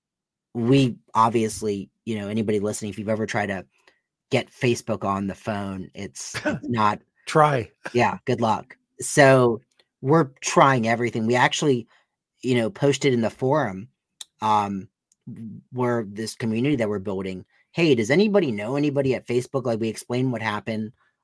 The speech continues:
Speaker 1: Our ads got shut down. One of our customers worked at Facebook,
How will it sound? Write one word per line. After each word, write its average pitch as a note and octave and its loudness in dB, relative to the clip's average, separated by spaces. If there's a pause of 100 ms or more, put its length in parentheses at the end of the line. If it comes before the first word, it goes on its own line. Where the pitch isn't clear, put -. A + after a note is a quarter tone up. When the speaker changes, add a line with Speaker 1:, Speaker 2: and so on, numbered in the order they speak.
Speaker 1:
Our A2 2
ads A2+ 2
got A2 -6
shut G#2+ -6
down. G2+ -6 (600)
One C3 2
of D3 2
our C#3+ 8
customers A2 -2 (320)
worked D3 0
at C#3+ 0
Facebook, C3 -2